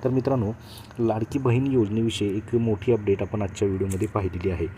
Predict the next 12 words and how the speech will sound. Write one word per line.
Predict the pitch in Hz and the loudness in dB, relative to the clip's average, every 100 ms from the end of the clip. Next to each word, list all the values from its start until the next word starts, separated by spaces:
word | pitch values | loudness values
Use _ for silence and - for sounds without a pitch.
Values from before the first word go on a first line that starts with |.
| - - - | -14 -16 -4
तर | 120 | 0
मित्रांनो, | 123 123 127 | 0 0 0
ही | 123 | 2
माहिती | 127 107 113 | 2 2 2
आपल्याला | 107 110 113 | 2 0 0
कशी | 107 | 2
वाटली? | 110 101 98 | 0 0 -2
आवडल्यास | 92 104 104 95 - - - - - | -2 0 0 -2 -6 -14 -14 -16 -6
नक्की | 113 113 139 | -4 0 4
व्हिडिओला | 123 110 113 | 6 6 6
एक | 113 117 | 4 2
लाईक | 101 | 0